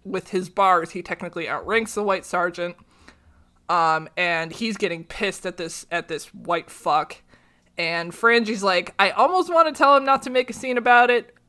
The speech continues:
Almost. And the, the new sergeant, whose name is Sergeant Green, he gets out of the, the truck, and one of his,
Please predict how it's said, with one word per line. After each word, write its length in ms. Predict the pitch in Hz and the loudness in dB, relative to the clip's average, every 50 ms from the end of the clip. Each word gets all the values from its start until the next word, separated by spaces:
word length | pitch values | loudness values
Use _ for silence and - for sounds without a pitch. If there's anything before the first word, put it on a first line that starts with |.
| _ _ _ - | _ _ _ -2
Almost. 880 | - 208 202 190 175 165 151 127 107 - - - - - - - - _ _ _ _ - - _ _ _ _ _ _ - | 0 2 2 2 0 -2 -6 -10 -12 -12 -14 -16 -16 -16 -16 -18 -20 _ _ _ _ -20 -20 _ _ _ _ _ _ 2
And 460 | 208 208 196 190 185 185 180 180 180 - - | 4 4 6 6 4 0 -2 -6 -10 -12 -14
the, 580 | 180 208 208 190 185 180 175 170 165 160 156 - - - | -10 -2 0 2 2 2 2 2 0 -2 -4 -8 -10 -8
the 120 | - 202 185 | -6 -6 -2
new 180 | 196 240 294 | 0 0 0
sergeant, 480 | - - 240 214 202 185 - 190 180 170 | 2 6 8 8 8 6 2 -4 -6 -6
whose 120 | 180 175 | -8 -6
name 140 | 196 196 185 | -4 -4 -4
is 80 | 180 170 | -4 -4
Sergeant 380 | - 202 185 185 185 180 175 - | -2 -2 -2 0 -2 -6 -8 -6
Green, 320 | 180 185 180 175 170 165 | -6 -4 -4 -4 -6 -8
he 160 | - - 196 | -10 -12 -8
gets 220 | 180 214 208 208 285 | -4 -4 -2 0 2
out 180 | 269 254 254 | 2 4 4
of 60 | 254 | 6
the, 320 | 247 240 233 233 226 214 214 - _ - | 6 6 6 6 4 2 2 -2 _ -8
the 80 | - 202 | -8 -8
truck, 520 | - - - 185 170 170 185 - - - _ _ - _ _ _ _ _ _ _ - | -4 0 2 4 4 2 2 -2 -8 -20 _ _ -20 _ _ _ _ _ _ _ -2
and 360 | 190 196 185 180 180 175 175 | 0 2 2 2 0 0 -2
one 180 | 175 175 180 185 | -4 -4 -2 -2
of 160 | 190 196 208 | -2 -4 -2
his, 540 | 208 202 202 196 185 185 - - - - - | 0 2 2 2 2 0 -6 -14 -16 -16 -20